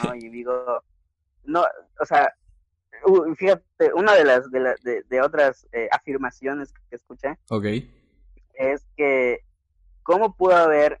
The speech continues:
Speaker 1: sido contagiado de un animal? O sea, de, de, de
Speaker 2: Sí.
Speaker 1: un animal a un humano, y no hay ningún otro animal infectado, solo humanos.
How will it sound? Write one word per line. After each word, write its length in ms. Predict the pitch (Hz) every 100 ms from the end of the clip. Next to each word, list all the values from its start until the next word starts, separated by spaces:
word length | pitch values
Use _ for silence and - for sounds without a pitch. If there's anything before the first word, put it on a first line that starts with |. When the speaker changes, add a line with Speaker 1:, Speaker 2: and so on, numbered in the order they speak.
| _
Speaker 1:
sido 640 | _ 135 143 143 127 110 - _ _ _ _ _
contagiado 680 | 127 123 123 - 123 135 135
de 220 | 127 120
un 220 | 123 127
animal? 500 | 127 120 113 123 190 - _ _ _ _ _ _
O 40 | 113
sea, 200 | 117 107
de, 240 | 113 104
de, 400 | 113 107 104 95 -
de 160 | 113 113
Speaker 2:
Sí. 120 | 113 -
Speaker 1:
un 280 | 131 139 143
animal 320 | 131 120 127
a 40 | 123
un 120 | 123
humano, 400 | 123 113 131 151 -
y 260 | - - 131
no 160 | 143 151
hay 180 | 147 135
ningún 420 | 135 135 131 143
otro 260 | 127 123 131
animal 400 | 117 113 117 120
infectado, 760 | 120 _ - 104 - 110 107
solo 200 | 123 123
humanos. 380 | 117 110 107 _